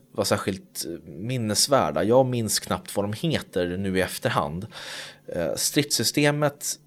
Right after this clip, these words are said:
det var väl okej. Och det som var stora grejen med det spelet, det var att man kunde välja mellan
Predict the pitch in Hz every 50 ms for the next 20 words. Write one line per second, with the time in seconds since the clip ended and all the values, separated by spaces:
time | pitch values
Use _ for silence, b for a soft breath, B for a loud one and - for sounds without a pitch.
0 | _ - - - - - - 135 135 139 156 175 170 165 160 156 - - - -
1 | - - - - - 90 87 87 82 - - 127 123 131 120 - - 123 123 131
2 | 131 123 - - 135 120 113 110 110 127 135 135 117 104 92 95 95 98 98 87
3 | 87 76 - - - 85 85 90 113 107 101 90 - 95 95 - 113 101 101 95
4 | 98 104 92 90 90 92 92 92 98 95 87 82